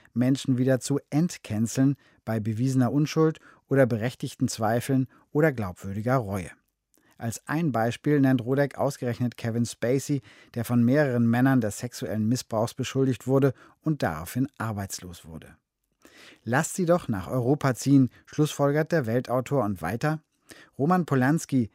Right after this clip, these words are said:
der Vergewaltiger, ist schon lange da und dreht Film auf Film.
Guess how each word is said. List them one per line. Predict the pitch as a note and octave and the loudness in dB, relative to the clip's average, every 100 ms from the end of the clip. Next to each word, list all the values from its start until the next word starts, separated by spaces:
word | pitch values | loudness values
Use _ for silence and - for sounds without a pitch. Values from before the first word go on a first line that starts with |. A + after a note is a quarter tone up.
| _ | _
der | A2 | -10
Vergewaltiger, | G#2 A#2 G#2+ G#2 C3 C3+ B2+ B2+ - _ | -6 -4 -2 0 0 0 0 0 -2 _
ist | D#3 - | -8 -4
schon | E3+ | 0
lange | B2 C3 C#3 | 2 4 4
da | B2 A#2+ | 4 2
und | A#2 | 0
dreht | A#2+ C3+ | 0 -2
Film | - - A2+ G2+ | -2 -2 -2 -2
auf | B2 B2+ | -6 -8
Film. | - G#2+ F2+ | -6 -6 -6